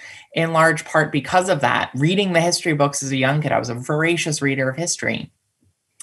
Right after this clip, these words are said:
I saw that every single chapter was about advocates, activists, everyday people, and yes, political leaders with the courage to act,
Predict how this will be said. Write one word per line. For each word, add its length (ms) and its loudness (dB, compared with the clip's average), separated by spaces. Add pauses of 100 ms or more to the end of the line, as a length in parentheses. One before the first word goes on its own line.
I 80 4
saw 320 4
that 140 4
every 260 2
single 260 -4
chapter 680 -2 (680)
was 460 2
about 480 2 (480)
advocates, 560 2 (100)
activists, 680 2
everyday 380 4
people, 340 -2
and 140 0
yes, 320 0
political 540 -2
leaders 760 -2
with 180 -4
the 80 -6
courage 540 0
to 180 -2
act, 400 -2